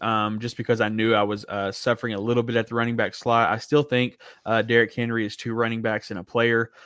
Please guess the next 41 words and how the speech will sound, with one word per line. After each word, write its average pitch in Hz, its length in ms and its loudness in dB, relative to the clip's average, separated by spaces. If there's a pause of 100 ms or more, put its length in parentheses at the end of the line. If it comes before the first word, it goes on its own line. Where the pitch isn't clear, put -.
(180)
um, 110 260 0
but 110 100 0
Rachaad 123 380 2
White, 113 300 4
I - 40 0
really 113 220 -2
think 110 200 -10
he's 107 120 -10
gonna 107 160 -10
step - 300 -6
up 107 220 -2
and, 98 120 -6
and 107 180 -8
get 110 100 -2
a 101 40 -2
lot 104 220 0
of 107 80 -4
volume 117 400 2
this 113 200 -6
year, 117 200 0
but 110 120 -4
I 107 60 0
wanted 131 240 -2
to 120 60 -2
make 110 240 -2
sure 110 260 -4
just 107 180 -12
to 110 80 -14
secure - 380 -4
that 107 240 -2
depth 107 300 -2
there. 107 160 0
That's 104 160 -2
why 120 120 4
I 113 60 4
grabbed 107 280 -2
P 117 180 -4
Ryan, 110 300 -2
Algier, 110 520 0
and 107 100 -2
McKinnon 113 460 -4